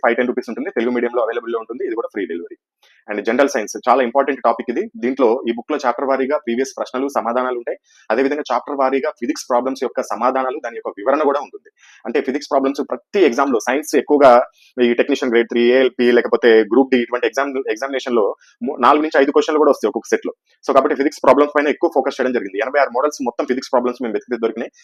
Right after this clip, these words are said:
దాని యొక్క సమాధానాలు, వాటి యొక్క వీడియో సొల్యూషన్స్ కూడా క్యూఆర్, క్యూఆర్ కోడ్ రూపంలో ఇవ్వడం జరిగింది. ఆర్ఆర్బీ లాస్ట్ టెన్ ఇయర్స్ వచ్చిన ఇంపార్టెంట్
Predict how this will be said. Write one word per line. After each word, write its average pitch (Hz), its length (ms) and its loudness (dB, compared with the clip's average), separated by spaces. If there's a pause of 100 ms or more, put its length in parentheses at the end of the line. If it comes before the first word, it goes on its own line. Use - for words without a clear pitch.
(140)
దాని 123 140 2
యొక్క 127 160 -2
సమాధానాలు, 139 380 0 (100)
వాటి 123 120 -2
యొక్క 127 200 -6
వీడియో 196 240 4
సొల్యూషన్స్ 151 320 -2
కూడా 165 160 0
క్యూఆర్, 127 220 2 (100)
క్యూఆర్ 139 240 2
కోడ్ 117 120 -2
రూపంలో 117 220 -4
ఇవ్వడం 113 220 -2
జరిగింది. - 220 -20 (360)
ఆర్ఆర్బీ 147 300 4 (140)
లాస్ట్ - 220 4
టెన్ 139 120 2
ఇయర్స్ 139 180 -4
వచ్చిన 127 160 -2 (440)
ఇంపార్టెంట్ 143 300 2